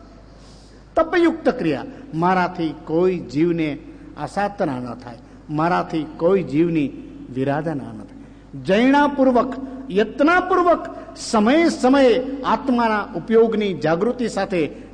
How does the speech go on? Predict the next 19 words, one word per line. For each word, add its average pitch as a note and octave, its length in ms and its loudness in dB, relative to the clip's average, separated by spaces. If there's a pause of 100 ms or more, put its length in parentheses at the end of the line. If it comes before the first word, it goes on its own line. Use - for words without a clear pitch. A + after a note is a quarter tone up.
પોતાને E3 440 -2
નિર્દોષ C#3+ 600 2
જીવન A3 340 2
જીવવાનું F#3+ 480 0
છે. D3+ 400 -4 (220)
પોતાના E3+ 520 -2
જીવન C#3 400 -2
થકી F#3+ 640 -4 (120)
જગતના F3+ 500 -2
કોઈ G#3 320 -2
જીવનો E3 500 0 (260)
વ્યાઘાત D3 600 2
ન G3+ 160 4
થાય. C#3+ 280 -6 (2750)
આવી E3 260 2
પ્રકારનો F3+ 640 -2
ક્રિયાનો D#3+ 600 -2
પ્રકાર D3 380 -4
છે C3 280 -10